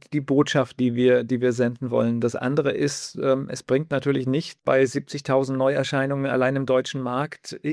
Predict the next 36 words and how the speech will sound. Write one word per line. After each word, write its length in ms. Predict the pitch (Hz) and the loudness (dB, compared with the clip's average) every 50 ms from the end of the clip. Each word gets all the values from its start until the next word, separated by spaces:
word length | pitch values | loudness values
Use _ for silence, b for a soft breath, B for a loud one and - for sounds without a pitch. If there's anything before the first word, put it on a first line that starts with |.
| - - | -4 -2
ist 300 | - 185 - - - - | -2 -2 -2 -2 -2 -2
es, 260 | 170 147 - - - - - _ _ _ _ - 143 - - - - - _ _ _ _ _ | -2 -2 -4 -6 -12 -16 -20 _ _ _ _ -20 -20 -20 -20 -20 -20 -20 _ _ _ _ _
die 120 | - - 175 | 0 4 6
Ausgangslage 920 | 185 220 - - 202 190 190 - - - - 143 156 143 156 170 165 165 | 6 4 4 2 0 0 0 -2 -6 -6 -2 0 0 0 0 0 0 0
ist 340 | - 175 - - - _ - | 0 -2 -2 -6 -10 _ -4
nicht 220 | 151 180 208 - - | -4 -4 -4 -4 -4
die 120 | 196 - | -6 -4
einfachste, 640 | 165 143 160 156 143 - 143 131 - - - 147 | -2 -2 -2 -2 -2 -2 -4 -4 -4 -4 -4 -4
sage 240 | 123 135 123 123 123 | -2 -4 -4 -6 -6
ich 80 | 123 123 | -8 -8
mal. 180 | 127 123 120 | -10 -10 -10
Und 140 | 123 123 120 | -10 -8 -8
deswegen 600 | 135 135 - 143 143 139 139 143 143 135 - - - | -8 -6 -4 -4 -4 -4 -4 -6 -6 -8 -10 -12 -10
ist 260 | - - 143 - - | -8 -6 -6 -4 -4
die 80 | - 131 | -4 -4
Vorarbeit 640 | - - 139 135 135 131 139 131 135 131 127 - | -2 0 0 0 0 0 2 2 2 2 0 0
schon 160 | - 131 127 | -2 -2 0
wichtig, 280 | 123 139 - - 147 131 | -2 -2 -2 -4 -4 -2
damit 280 | - 131 127 127 - 135 | 0 -2 -2 -2 0 0
wir 60 | 127 | 0
überhaupt 380 | 120 127 117 123 139 - - | 2 2 2 2 0 0 -2
eine 280 | - 127 127 127 123 117 B B B B B B _ | -4 -4 -2 -2 -4 -6 B B B B B B _
reelle 280 | - 131 123 123 127 131 | -2 -2 0 0 -2 -2
Chance 640 | 131 - 131 131 135 139 - 139 131 127 127 113 - _ _ _ | -4 -6 -6 -6 -6 -4 -2 -2 -2 -2 -4 -6 -10 _ _ _
zum 160 | - 156 147 | -6 -6 -2
Punkten 400 | - 175 196 180 - - 127 113 | 0 0 -2 0 -2 -4 -2 -2
haben. 260 | 117 120 - 120 117 135 | -2 -4 -6 -8 -10 -10
Ja, 180 | 151 156 151 - _ _ | -10 -10 -10 -12 _ _
insofern, 560 | - 156 123 139 127 - 135 135 139 147 143 143 | -4 -2 0 0 0 0 0 0 0 0 0 2
äh, 20 | 143 139 139 147 | 4 4 4 4
und, 340 | 151 143 131 117 - - | 2 0 -2 -2 -4 0
äh, 240 | - 156 139 135 127 | 2 4 4 6 4
wenn 100 | 131 131 | 4 2
ich 60 | 131 | 2
jetzt 120 | 143 139 139 | 2 2 2
überlege, 460 | 131 135 135 131 139 151 156 156 | 4 4 4 4 4 4 4 2